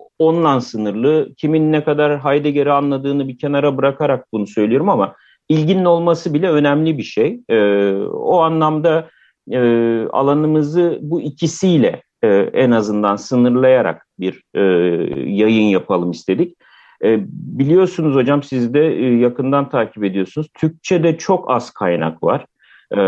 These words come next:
bu iki alana ilişkin temel eserler daha çevrilmemiş vaziyette, temel makaleler çevrilmemiş vaziyette. E, biraz buna, e, ilişkin katkıda,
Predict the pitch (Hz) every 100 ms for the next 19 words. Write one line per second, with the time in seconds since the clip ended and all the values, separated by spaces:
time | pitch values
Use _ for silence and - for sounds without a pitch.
0 | 92 87 117 117 - 170 147 127 110 92
1 | 110 98 95 - 104 98 - - 131 160
2 | 143 - - - 98 90 87 90 90 85
3 | - - 92 90 85 82 80 - 82 85
4 | 80 123 123 117 127 120 - 123 117 117
5 | 123 - 87 80 78 80 80 85 82 80
6 | 82 - 190 226 - - - - - 131
7 | 143 202 190 165 165 175 185 185 165 -
8 | 120 131 123 135 131 - 139 135 139 127
9 | - 127 131 131